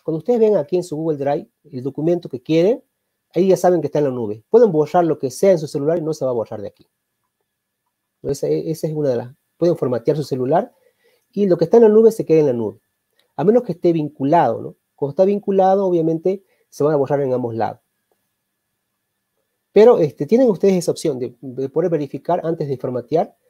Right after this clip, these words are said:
hacer un, un, una copia de seguridad, como vimos hace rato, y el celular dice haciendo copia de seguridad, que lo pueden hacer todo, todos los días o cada semana. A ver, vamos a, antes de, de pasar a, a la pregunta de la compañera,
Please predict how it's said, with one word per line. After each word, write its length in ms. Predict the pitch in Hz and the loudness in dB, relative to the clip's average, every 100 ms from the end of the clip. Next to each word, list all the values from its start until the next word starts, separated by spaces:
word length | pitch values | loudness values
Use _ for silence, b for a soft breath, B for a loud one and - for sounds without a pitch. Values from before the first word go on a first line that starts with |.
| _ _ - | _ _ -12
hacer 260 | 127 165 | -4 0
un, 400 | 165 165 151 - _ _ | 0 0 -4 -10 _ _
un, 720 | - 156 151 139 120 117 113 _ _ _ _ _ _ _ _ | -8 -6 -6 -8 -10 -12 -14 _ _ _ _ _ _ _ _
una 220 | 160 170 | 0 2
copia 240 | - 196 190 | 2 4 6
de 80 | 151 | 4
seguridad, 400 | 147 139 170 185 | 0 2 2 2
como 140 | 143 | -2
vimos 280 | 156 165 147 | -2 -4 -6
hace 160 | - | -8
rato, 440 | 139 151 143 - - _ _ _ _ _ - | -4 -4 -2 -8 -10 _ _ _ _ _ -8
y 100 | 135 | -8
el 80 | |
celular 300 | 120 127 156 - _ _ | -6 -6 -6 -12 _ _
dice 280 | 131 131 147 131 | -12 -8 -8 -10
haciendo 260 | 135 147 143 | -10 -6 -4
copia 200 | 160 139 | 0 0
de 80 | |
seguridad, 420 | 127 123 123 135 160 | 0 -6 -2 -2 0
que 60 | |
lo 100 | 135 | -2
pueden 220 | 139 143 | 0 0
hacer 200 | 131 143 | 0 -4
todo, 360 | - 147 135 123 b b b b - | -2 0 0 -2 b b b b 0
todos 180 | 156 143 | 4 4
los 140 | 123 | 2
días 500 | 143 139 135 165 - _ | 2 2 2 -2 -18 _
o 120 | - 113 | -10 -2
cada 220 | 139 135 | 0 0
semana. 460 | 131 123 127 131 - _ _ _ _ _ _ | -2 -4 -2 -4 -10 _ _ _ _ _ _
A 80 | 147 | -6
ver, 100 | 120 | -4
vamos 280 | 135 143 139 | -2 -2 -2
a, 180 | 120 - | -4 -4
antes 260 | - 147 135 | -4 -4 -4
de, 200 | 131 - | -6 -8
de 140 | 123 123 | -6 -4
pasar 380 | 117 117 143 | -4 -4 -2
a, 200 | 143 117 120 | -2 -4 -6
a 80 | 120 | -8
la 100 | 117 | -4
pregunta 340 | 117 131 143 | -4 -4 2
de 80 | 123 | 2
la 60 | |
compañera, 640 | 120 120 117 120 131 156 | 2 -4 -2 0 0 0